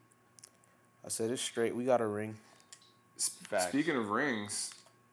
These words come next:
Speaker 2: I have a bracket.
Speaker 1: A bracket?
Speaker 3: There's a bracket?
Speaker 2: Yeah.
Speaker 3: All right,
Speaker 1: Oh,
Speaker 3: before you do the
Speaker 1: bracket?
Speaker 3: bracket, before you do the bracket,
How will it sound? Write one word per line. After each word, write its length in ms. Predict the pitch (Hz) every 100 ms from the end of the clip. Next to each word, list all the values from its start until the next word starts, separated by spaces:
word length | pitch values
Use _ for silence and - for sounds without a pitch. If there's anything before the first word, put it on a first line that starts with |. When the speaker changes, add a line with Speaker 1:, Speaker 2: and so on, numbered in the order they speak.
| _ _ _ _ _ _ _ _ _ - - - -
Speaker 2:
I 60 | 90
have 140 | 147
a 60 | 127
bracket. 540 | 85 90 127 92 92 - - _ _ - - _ -
Speaker 1:
A 100 | 101
bracket? 680 | 92 95 101 123 - 415 466 - - - -
Speaker 3:
There's 240 | 110 156 135
a 80 |
bracket? 800 | 104 92 95 104 117 208 247 - - - - _ - _ - 90
Speaker 2:
Yeah. 540 | 92 104 107 90 87 - - -
Speaker 3:
All 120 | 151
right, 80 | 165
Speaker 1:
Oh, 80 | 156
Speaker 3:
before 200 | 185 220
you 100 | 226
do 160 | 220
the 40 | 190
Speaker 1:
bracket? 60 | 156
Speaker 3:
bracket, 420 | 175 165 107 - - _ - - _ -
before 260 | 113 180
you 80 | 190
do 120 | 175
the 60 | 160
bracket, 480 | 143 135 123 87